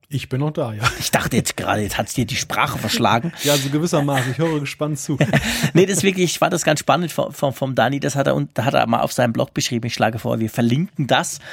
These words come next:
Speaker 1: Ja.
Speaker 2: Und ich denke doch, äh, wenn wir auf die fortgeschrittene Zeit, und da meine ich jetzt nicht die Nachtuhrzeit, sondern ich meine hier, wenn ich bei mir auf Adobe Audition, wo, das Programm, womit ich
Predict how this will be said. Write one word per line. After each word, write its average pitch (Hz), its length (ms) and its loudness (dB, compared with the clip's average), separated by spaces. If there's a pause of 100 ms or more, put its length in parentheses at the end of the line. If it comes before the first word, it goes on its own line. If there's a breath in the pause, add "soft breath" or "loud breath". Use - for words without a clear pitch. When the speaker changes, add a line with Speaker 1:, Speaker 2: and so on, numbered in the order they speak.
Speaker 1:
Ja. 113 100 -8 (320 loud breath)
Speaker 2:
Und 165 80 4
ich 190 80 6
denke 214 260 4
doch, - 380 2
äh, 170 100 2
wenn 165 140 2
wir 196 140 4
auf 156 100 0
die - 140 -4
fortgeschrittene 165 840 0
Zeit, 185 380 0
und - 80 -4
da 131 100 4
meine 170 180 2
ich 151 100 -2
jetzt 160 180 0
nicht 135 180 0
die 123 120 -4
Nachtuhrzeit, 196 880 0
sondern 151 220 -2
ich 147 100 -6
meine 139 220 0
hier, 147 160 2
wenn 143 100 0
ich 139 140 -6
bei 127 100 -2
mir 139 280 -4
auf 127 180 -8
Adobe 151 500 4
Audition, 196 500 2 (380 loud breath)
wo, 170 140 -6
das 160 220 -8
Programm, 143 360 0
womit 143 240 0
ich 127 140 -8